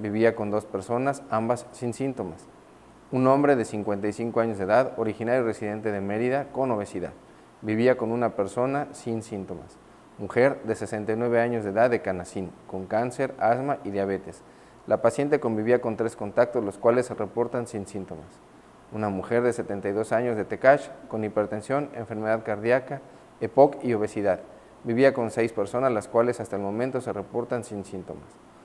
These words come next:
Un hombre de setenta y dos años, originario y residente de Tacmec, sin reporte de antecedentes de enfermedades. El paciente convivía con dos personas, ambas asintomáticas.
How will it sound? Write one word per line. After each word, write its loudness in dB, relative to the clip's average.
Un 2
hombre 6
de 4
setenta -4
y 2
dos 0
años, 0
originario -2
y 0
residente -2
de 0
Tacmec, -2
sin 2
reporte 4
de 4
antecedentes -2
de -4
enfermedades. -4
El -6
paciente -2
convivía -2
con -4
dos 4
personas, -2
ambas 2
asintomáticas. -10